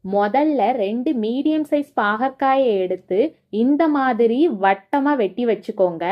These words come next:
உங்களுக்கு தேவைப்பட்டா சின்ன சின்ன துண்டாவும் வெட்டிக்கலாம்.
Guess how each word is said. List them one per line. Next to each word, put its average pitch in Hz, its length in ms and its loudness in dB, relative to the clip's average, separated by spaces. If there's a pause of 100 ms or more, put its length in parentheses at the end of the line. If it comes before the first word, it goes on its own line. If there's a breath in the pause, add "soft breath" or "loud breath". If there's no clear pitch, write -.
(220)
உங்களுக்கு 302 380 0 (100)
தேவைப்பட்டா 220 600 -4 (160)
சின்ன 294 320 0
சின்ன 294 140 0 (140)
துண்டாவும் 262 580 -2
வெட்டிக்கலாம். 220 560 -2